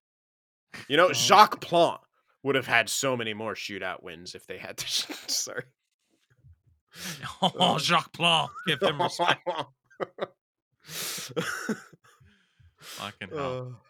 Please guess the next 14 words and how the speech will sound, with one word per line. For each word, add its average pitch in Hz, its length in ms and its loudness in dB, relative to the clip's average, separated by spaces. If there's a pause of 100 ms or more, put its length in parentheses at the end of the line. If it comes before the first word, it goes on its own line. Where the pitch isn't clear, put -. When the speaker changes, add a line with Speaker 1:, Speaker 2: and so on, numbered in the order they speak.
(140)
Speaker 1:
Uh. 160 40 0
Speaker 3:
All 180 60 4
right. 156 200 4 (320)
Endo, 156 200 4
you 147 140 4
bided 131 320 2
yourself 123 340 -4
enough 110 200 -6
time. 104 280 -2
Really 165 200 2
quickly, 127 380 -2 (160)
Ducks 151 260 2
and 139 120 -6
Leafs. 113 380 -2